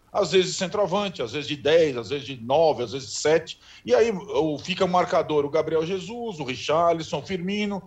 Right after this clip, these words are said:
o Gabigol, o Everton Cebolinha, o Vinícius Júnior. É assim, né? O último terço dele. Mas aí eu vou chamar a atenção pra vocês. Eu vi um negocinho ontem diferente.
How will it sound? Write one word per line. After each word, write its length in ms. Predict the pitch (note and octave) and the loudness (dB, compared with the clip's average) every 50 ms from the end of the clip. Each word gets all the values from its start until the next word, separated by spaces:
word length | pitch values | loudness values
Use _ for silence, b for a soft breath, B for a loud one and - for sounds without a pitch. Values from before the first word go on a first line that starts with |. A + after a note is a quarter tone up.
| B B _ | B B _
o 120 | - A#2 | -6 -2
Gabigol, 680 | A2+ D3 C#3+ D3+ D#3+ C#3+ D#3+ E3 E3+ E3+ E3+ E3 D#3 D3+ | 0 0 2 0 0 2 4 4 4 4 4 2 0 0
o 120 | - C#3+ | 0 2
Everton 240 | D3+ D3+ D3+ - D#3 | 2 2 0 -6 -8
Cebolinha, 760 | - - F3+ E3+ F#3+ F#3 F#3 F#3+ G3+ G3 G3 F#3+ F3+ E3+ E3+ B B B _ | -6 -6 -2 -2 0 0 0 0 -2 -2 -2 -2 -2 -4 -8 B B B _
o 100 | - C#3 | -8 -6
Vinícius 420 | C#3 C#3+ E3 E3 E3+ - - E3 D3+ | -6 -4 -4 -4 -4 -4 -4 -4 -4
Júnior. 320 | - D#3+ F3+ F#3 F3 - | -2 -2 -2 0 0 2
É 60 | - | 2
assim, 380 | A3 B3 - - - D4 C#4+ A3+ | 2 2 2 -2 -4 -4 -2 -2
né? 200 | D3+ F#3+ A#3+ - - | -2 -2 -4 -4 -8
O 80 | - D3+ | -10 -8
último 320 | C3 C#3 - - C#3 C3+ | -8 -8 -8 -8 -10 -8
terço 240 | - B2+ A#2 G#2 - | -6 -6 -6 -4 -4
dele. 160 | - A2+ G2 B B B B B B - | -6 -6 -6 B B B B B B -4
Mas 500 | G3+ A3 A3 A3 A3 A3+ A3 - - - | 0 2 4 4 4 4 2 2 2 2
aí 200 | F#3+ F#3+ F#3+ F#3+ | 4 4 4 4
eu 40 | |
vou 80 | F#3 G3+ | 2 2
chamar 220 | G3 - F#3+ F#3 | 0 0 0 0
a 40 | F#3 | 0
atenção 300 | F3+ F#3 F#3 E3+ - F3+ | 0 -2 -4 -6 -6 -6
pra 120 | E3+ E3+ E3+ | -6 -4 -4
vocês. 280 | D#3 C#3+ - D3+ D3 | -4 -4 -4 0 2
Eu 120 | F3 F#3+ E3+ | 2 2 2
vi 100 | F3 G#3 | 2 -2
um 60 | G#3+ | 0
negocinho 760 | A3 A3+ G#3+ F3+ F#3+ G3+ F#3 - - - - A#3+ A#3+ A3 G3 | 2 2 4 4 6 4 4 4 0 -4 -4 -4 -4 -2 -2
ontem 260 | G3 G#3+ G#3+ - F#3 | -2 -2 -2 -6 -10
diferente. 640 | D#3+ D3 - F3+ E3 D#3 E3 D#3+ C#3 - - - | -10 -8 -6 -6 -6 -6 -6 -8 -10 -12 -16 -18